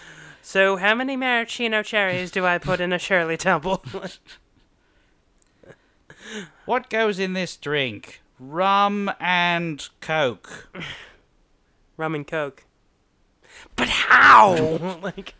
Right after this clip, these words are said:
Speaker 1: so, like, the entire episode,
Speaker 2: All,
Speaker 1: uh,
Speaker 2: all of, like, the physical comedy that, uh,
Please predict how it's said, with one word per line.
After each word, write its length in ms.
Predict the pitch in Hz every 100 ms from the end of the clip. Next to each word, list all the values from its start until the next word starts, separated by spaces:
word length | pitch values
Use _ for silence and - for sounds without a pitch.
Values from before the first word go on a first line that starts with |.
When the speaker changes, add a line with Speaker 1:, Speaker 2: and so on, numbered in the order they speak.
| _ _ _ _ _ _ _ - 180 - 180 175 165 165 _ -
Speaker 1:
so, 560 | 175 208 180 180 190 - -
like, 360 | 208 202 175 185
the 120 | 202
entire 340 | 185 190 185
episode, 520 | 180 180 170 170 160 - - -
Speaker 2:
All, 140 | 143 175
Speaker 1:
uh, 80 | 156
Speaker 2:
all 160 | 208
of, 60 | 233
like, 220 | 214 190
the 80 | 127
physical 460 | 139 131 127 120
comedy 540 | 110 113 113 107 98 92
that, 380 | - 95 92 -
uh, 440 | - 95 95 95